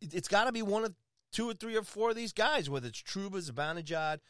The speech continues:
uh, Kreider. It's, you know, you don't think Panarin, Panarin's probably not gonna get it. But give him, get one of these guys to see already.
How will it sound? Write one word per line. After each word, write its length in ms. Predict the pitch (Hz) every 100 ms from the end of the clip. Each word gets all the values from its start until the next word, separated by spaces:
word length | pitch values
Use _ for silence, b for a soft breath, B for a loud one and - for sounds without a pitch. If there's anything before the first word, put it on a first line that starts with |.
| _ _
uh, 220 | - 110 98
Kreider. 580 | - 143 147 156 160 151 _ 139
It's, 240 | 143 143 -
you 140 | 147
know, 120 | 117
you 160 | 107 131
don't 160 | 151 156
think 140 | 123
Panarin, 380 | 123 123 139 107
Panarin's 320 | 143 160 139
probably 280 | - 117 107
not 160 | 104
gonna 160 | 101 92
get 260 | 82 95 104
it. 120 | 123 _ _ _ _ _ _ _ _ _ _ _ _ _ _ -
But 80 | 233 -
give 160 | 349
him, 100 | 330 -
get 200 | 339 427
one 140 | 466
of 60 | 494
these 160 | 427
guys 300 | - 359 349
to 80 | -
see 320 | - - 349
already. 420 | 381 233 202 151